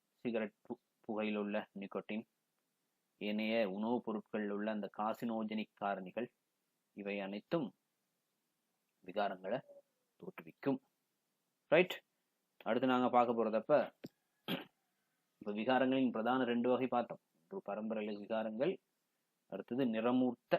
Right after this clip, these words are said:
விகாரங்கள். இப்ப பரம்பரை விகாரங்கள்லயும் மூன்று பரம்பரை விகாரங்கள் ஏற்படுறதுக்கான வாய்ப்புகள் இருக்கு.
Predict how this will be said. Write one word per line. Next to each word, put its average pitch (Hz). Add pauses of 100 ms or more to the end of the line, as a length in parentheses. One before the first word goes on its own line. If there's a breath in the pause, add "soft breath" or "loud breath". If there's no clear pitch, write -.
(300)
விகாரங்கள். 101 (600)
இப்ப -
பரம்பரை 139
விகாரங்கள்லயும் 123 (640)
மூன்று 175 (520)
பரம்பரை 107
விகாரங்கள் 98
ஏற்படுறதுக்கான 92
வாய்ப்புகள் 92 (520)
இருக்கு. -